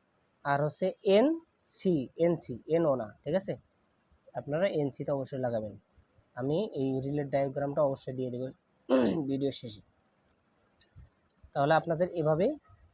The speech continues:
করার পর আমরা এটা পুরোটাই, যেহেতু আমাদের এখানে এসি দুইশো বিশ ভোল্ট থাকবে,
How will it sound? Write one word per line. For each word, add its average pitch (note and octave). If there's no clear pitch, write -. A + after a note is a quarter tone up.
করার E3+
পর F3+
আমরা D3
এটা C#3
পুরোটাই, C#3
যেহেতু C3+
আমাদের C#3+
এখানে D3
এসি D3+
দুইশো D3
বিশ C#3+
ভোল্ট C#3+
থাকবে, C#3+